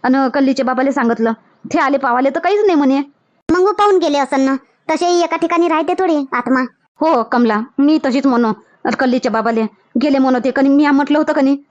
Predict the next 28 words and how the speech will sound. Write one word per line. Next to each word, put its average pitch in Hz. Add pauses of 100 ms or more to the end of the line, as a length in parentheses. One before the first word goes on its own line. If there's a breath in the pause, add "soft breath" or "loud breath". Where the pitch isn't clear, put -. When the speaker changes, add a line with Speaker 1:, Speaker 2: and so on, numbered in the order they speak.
(160)
Speaker 1:
जेव्हा 247
दवाखान्यात 240
नेलं 254
होतं 262
आपण, 262
इथं 262
सगळे 247
बसलो 240
होतो, 240 (260 soft breath)
तेव्हा 302
मी 294
म्हटलं 277
होतं 269
कणी 247 (180)
मी 269
अखंड 254
ज्योत 247
लावतो 240
म्हणून. 240
मी 330
लावली 285
होती 330
अखंड 285
ज्योत 285
घरी 269
जाऊन, 233 (340 soft breath)
आणि 269
मग 285